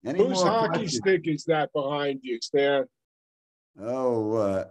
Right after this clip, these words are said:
Speaker 1: I'm in my granddaughter's, my granddaughter is eighteen, and, uh, she play-, she's playing hockey right now.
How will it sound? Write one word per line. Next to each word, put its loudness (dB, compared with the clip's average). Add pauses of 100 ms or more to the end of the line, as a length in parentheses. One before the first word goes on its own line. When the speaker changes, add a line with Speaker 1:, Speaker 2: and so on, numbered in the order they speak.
(140)
Speaker 1:
I'm -6
in -2
my -2
granddaughter's, -2
my -8
granddaughter -4
is -6
eighteen, -4 (520)
and, -6
uh, -4
she -8
play-, -4
she's -8 (160)
playing 0
hockey -2
right -4
now. -4